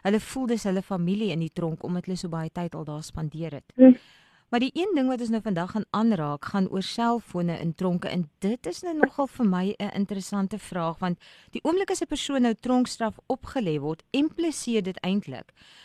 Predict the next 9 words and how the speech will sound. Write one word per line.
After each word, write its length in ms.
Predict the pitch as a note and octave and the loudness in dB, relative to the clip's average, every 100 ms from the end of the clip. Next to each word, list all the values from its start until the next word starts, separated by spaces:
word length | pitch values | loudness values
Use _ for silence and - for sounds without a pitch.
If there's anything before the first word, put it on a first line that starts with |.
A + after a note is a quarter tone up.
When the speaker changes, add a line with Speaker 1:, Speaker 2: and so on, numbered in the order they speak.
| - | -14
Speaker 1:
dat 300 | - G#3 - - _ - | 0 0 0 -20 _ -10
hy 220 | F#3 G3+ | 0 0
die 180 | F#3 G3+ | 0 -4
vryheid 420 | - D#4+ D4+ D4 | -2 0 2 2
ten 160 | B3+ A3 | 2 0
opsigte 400 | G#3+ - - A3 | -2 -8 -8 -10
van, 140 | - G3 | -8 -4
van 260 | G3 F3+ - | -2 -2 -4
beweging, 680 | F3 D#3 F3 G#3 G3+ F3+ | -8 -4 -2 -2 -4 -4